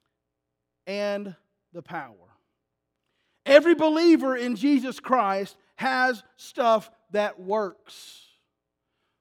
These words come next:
but it doesn't work unless you connect it to the power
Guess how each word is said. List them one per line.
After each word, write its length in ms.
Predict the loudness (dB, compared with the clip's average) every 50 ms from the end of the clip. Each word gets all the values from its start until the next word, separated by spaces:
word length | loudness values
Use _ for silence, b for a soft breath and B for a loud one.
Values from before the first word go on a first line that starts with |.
| _ _
but 140 | -8 -6 -6
it 140 | -6 -6 -6
doesn't 420 | -2 -2 -2 -2 -2 -6 -10 -10 -12
work 420 | -10 -6 -6 -6 -6 -6 -10 -14
unless 320 | -14 -12 -12 -12 -14 -14 -18
you 80 | -20
connect 560 | -20 -20 -18 -16 -14 -14 -14 -14 -16 _ -20
it 140 | -20 -20 -20 _
to 100 | -20 -20
the 100 | -20 -20
power 640 | _ -20 -20 -20 -20 -20 -20 -20 _ _ _ _